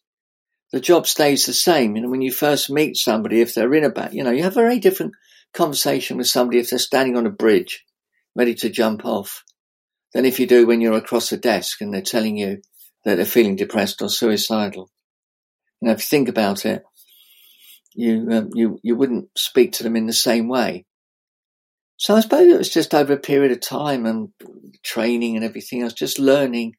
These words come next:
how to really do that. And I think I've evolved now into a place where I'm able to be with somebody who's in that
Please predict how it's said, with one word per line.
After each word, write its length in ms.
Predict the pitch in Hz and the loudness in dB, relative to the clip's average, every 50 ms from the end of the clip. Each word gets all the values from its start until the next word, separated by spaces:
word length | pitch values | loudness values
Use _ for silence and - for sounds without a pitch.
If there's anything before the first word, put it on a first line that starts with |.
| _ _ _ _ _ _ _ - | _ _ _ _ _ _ _ -6
how 180 | 143 139 139 | -4 -4 -2
to 180 | 135 - 139 135 | -2 -2 -2 0
really 260 | 143 147 135 143 143 | 0 0 0 0 -2
do 300 | 139 - 170 185 180 147 | 0 4 6 6 6 6
that. 300 | 113 - - - - - _ _ _ _ _ _ _ _ _ _ _ _ _ _ _ _ _ _ _ _ | 4 -4 -10 -10 -14 -20 _ _ _ _ _ _ _ _ _ _ _ _ _ _ _ _ _ _ _ _
And 140 | - 123 127 | -6 -4 -2
I 60 | 131 | -2
think 420 | 131 - - 156 151 123 98 - - - - - - | -2 0 2 2 2 2 -2 -6 -12 -20 -20 -10 -4
I've 180 | 120 120 110 - _ | -4 -4 -4 -6 _
evolved 480 | - 123 120 110 127 131 139 143 127 123 | -6 -6 -4 0 2 4 4 4 2 2
now 240 | 127 120 120 117 117 | 2 2 2 2 2
into 300 | 117 113 107 - - 113 | 2 0 -2 -2 -4 -4
a 80 | - | -4
place 420 | - - 120 113 110 110 - - - | -4 -4 -4 -2 -2 -2 -4 -4 -2
where 320 | 120 117 117 113 117 113 _ _ _ _ _ _ _ _ _ _ _ _ _ _ - | 0 0 0 0 -2 -4 _ _ _ _ _ _ _ _ _ _ _ _ _ _ -6
I'm 140 | 135 139 | -6 -6
able 340 | 151 160 160 147 123 120 110 | -2 -2 -2 0 2 0 0
to 80 | 101 101 | 0 0
be 200 | - 120 110 104 | 0 2 2 2
with 140 | 101 104 101 | 0 -2 -2
somebody 600 | - - 107 104 92 90 98 95 92 87 - _ _ _ _ - | -2 -2 -4 -4 -4 -4 -6 -6 -6 -6 -10 _ _ _ _ -14
who's 300 | 113 107 104 98 95 120 | -8 -8 -6 -4 -2 0
in 200 | 123 117 110 - | 0 0 0 -2
that 260 | 95 92 - - | -4 -6 -6 -8